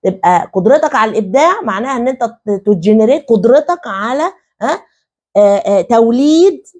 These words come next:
ها، خيارات. الخيارات دي قد تكون اسباب لمشكله او قد تكون حلول لاسباب المشكله. طيب، قدرتك على اتخاذ القرار اللي هي الدعامه الثانيه، احنا قلنا، آه، آه، ان دي معناها ايه؟ معناها ان حضرتك يبقى عندك القدره على اختيار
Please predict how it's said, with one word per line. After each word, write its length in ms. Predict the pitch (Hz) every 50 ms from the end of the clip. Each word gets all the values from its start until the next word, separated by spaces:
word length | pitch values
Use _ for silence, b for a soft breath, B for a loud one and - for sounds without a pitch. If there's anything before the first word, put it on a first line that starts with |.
| _ - -
ها، 160 | 226 285 370 466 - _ _ -
خيارات. 760 | - - 311 311 311 302 294 285 262 226 180 - _ _ _ -
الخيارات 440 | 185 - - 220 220 240 269 302 254
دي 140 | 233 269 285
قد 220 | - - 214 202 -
تكون 460 | 214 208 208 247 262 262 240 - -
اسباب 580 | 185 190 170 180 170 240 254 285 330 349 320 233
لمشكله 540 | 214 214 214 208 208 - - 285 311 349 381 415 427 - -
او 100 | 233 226
قد 240 | 226 233 254 262 -
تكون 360 | 240 233 233 262 302 302 -
حلول 580 | - - 240 240 247 302 339 359 370 339 285 269
لاسباب 640 | 277 285 277 254 233 208 190 185 202 208 226 220
المشكله. 560 | 254 240 254 254 269 - - - 302 294 220 - _ _ _ _ _ -
طيب، 180 | - 185 165 - - b b b b b b b -
قدرتك 400 | 226 214 240 330 392 403 392 -
على 120 | 294 254 -
اتخاذ 280 | 294 - 285 320 302
القرار 440 | 294 269 - 254 240 254 285 349 440
اللي 140 | 349 202 202
هي 80 | 226
الدعامه 500 | 233 196 190 208 185 190 226 240 220 202
الثانيه، 380 | - - - 208 240 269 311 359 - _ _ _ - -
احنا 220 | - 208 208 185
قلنا، 420 | 185 202 208 208 214 214 220 214 _ - -
آه، 180 | 190 185 - - 170
آه، 180 | 175 175 - -
ان 160 | 180 185 180 175
دي 140 | 180 214
معناها 380 | 202 196 165 165 185 202 196 175
ايه؟ 220 | - 226 - 311
معناها 280 | 254 175 180 220 233 226
ان 120 | 202 190
حضرتك 460 | - - 180 220 226 220 - 214 208 - _ -
يبقى 220 | - 170 - 156 202
عندك 240 | 247 233 - - 196
القدره 380 | 185 - - 277 233 277 269
على 580 | - - 165 165 190 202 214 254 269 277 - - -
اختيار 640 | - - - - 202 202 226 254 285 311 330 320